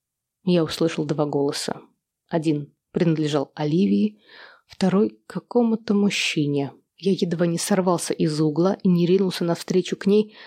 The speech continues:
когда входная дверь открылась и Кэми взвизгнула. «Вы точно-точно переспали!» Оливия вымученно рассмеялась. Ублюдок, кем бы он ни был, смеялся с Кэми в унисон. «Не твоё собачье дело»,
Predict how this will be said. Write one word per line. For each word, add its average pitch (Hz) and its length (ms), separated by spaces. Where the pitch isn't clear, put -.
когда 190 260
входная 202 500
дверь 170 260
открылась 226 580
и - 240
Кэми 214 300
взвизгнула. 156 760
«Вы 320 120
точно-точно 311 880
переспали!» 202 720
Оливия 151 440
вымученно 190 460
рассмеялась. 165 800
Ублюдок, 208 600
кем 247 320
бы 240 140
он 202 260
ни 190 100
был, 175 340
смеялся 170 600
с - 140
Кэми 160 260
в 147 100
унисон. 147 680
«Не 214 140
твоё 208 360
собачье 190 560
дело», 156 500